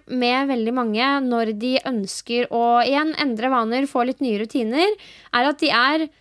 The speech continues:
veldig bevisst på utfordringene som kommer. Se for deg for eksempel at du er sånn, som spiser sjokolade hver ettermiddag da, fordi du bare må ha det. Og så vet du at når du er stresset, og du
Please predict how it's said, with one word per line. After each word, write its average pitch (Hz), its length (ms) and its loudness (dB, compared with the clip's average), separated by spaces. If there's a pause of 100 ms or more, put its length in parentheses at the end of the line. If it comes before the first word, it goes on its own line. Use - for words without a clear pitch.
(200)
veldig 262 220 2
bevisst 262 360 -2
på 247 180 0
utfordringene 202 360 -4
som 240 140 -4
kommer. 202 320 -2 (340)
Se - 260 0
for 233 160 -4
deg 269 80 0
for 277 100 -4
eksempel 240 320 -4
at 240 60 -10
du 262 80 0
er 214 180 2
sånn, 214 280 0 (220)
som 339 140 -2
spiser 285 240 0
sjokolade 254 560 2
hver 226 220 0
ettermiddag 208 320 -2
da, 185 220 -2
fordi 226 260 -4
du 240 80 0
bare 214 240 0
må 196 240 0
ha 196 160 0
det. 190 140 2 (480)
Og 254 160 -4
så 320 100 2
vet 226 520 0
du 330 120 -2
at 269 240 0
når 247 140 -4
du 269 40 0
er 285 120 0
stresset, 302 720 -2
og 247 120 -2
du 254 100 -4